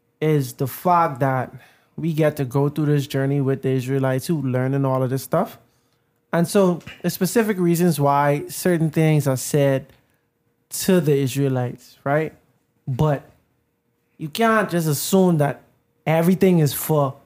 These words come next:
only the Israelites, or that nothing is for only the Israelites and everything is for everybody. As we go through this journey, we're gonna see the Israelites mature, we're gonna see ups and downs,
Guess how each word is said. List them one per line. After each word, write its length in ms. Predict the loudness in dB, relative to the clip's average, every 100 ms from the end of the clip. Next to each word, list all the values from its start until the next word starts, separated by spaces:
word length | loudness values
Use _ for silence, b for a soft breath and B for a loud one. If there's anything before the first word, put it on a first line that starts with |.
| _ _ _ _ -2
only 280 | 2 4 4
the 100 | 4
Israelites, 680 | 4 2 2 2 0 -2 -2
or 160 | -2
that 180 | -2 -2
nothing 340 | -2 0 2
is 120 | 2 2
for 180 | 0
only 140 | 2 2
the 100 | 2
Israelites 460 | 0 0 0 0
and 100 | -2
everything 300 | -2 -2 0
is 100 | -2
for 100 | 0
everybody. 520 | -2 0 0 -2 -2 -6 b b b b
As 200 | -2 0
we 100 | 2
go 160 | 4 4
through 140 | 4
this 180 | 2 2
journey, 380 | 2 4 4 2
we're 240 | 0 2
gonna 180 | 2 2
see 220 | 2 2
the 160 | 4 2
Israelites 520 | 2 2 2 2 2
mature, 560 | -2 0 2 2 2
we're 80 | 0
gonna 220 | 0 0
see 360 | 0 -2 -2 -4 B B B _
ups 280 | -2 0 -2
and 240 | 0 0
downs, 460 | 2 2 2 0